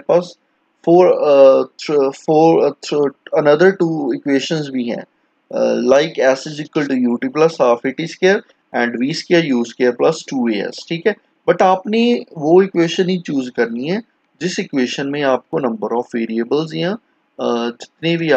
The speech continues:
आपके पास रिक्वायर्ड वेरिएबल है वो आपको मेंशन हो। जैसे फर्स्ट इक्वेशन में v भी है, u भी है, t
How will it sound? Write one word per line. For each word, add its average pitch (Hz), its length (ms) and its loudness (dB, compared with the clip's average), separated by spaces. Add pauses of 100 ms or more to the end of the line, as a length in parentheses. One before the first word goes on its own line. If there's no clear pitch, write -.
आपके 123 240 -8
पास 120 320 -6
रिक्वायर्ड 123 560 0
वेरिएबल 110 500 -6
है 165 120 0 (340)
वो 127 120 2
आपको 120 300 -2
मेंशन 101 480 -6
हो। 107 140 -16
जैसे 120 300 -4
फर्स्ट 160 280 0
इक्वेशन 143 440 -6
में 160 200 -6 (360)
v 139 280 -4
भी 185 120 0
है, 180 160 6 (100)
u 135 200 -2
भी 156 120 -8
है, 160 200 2
t 120 180 -4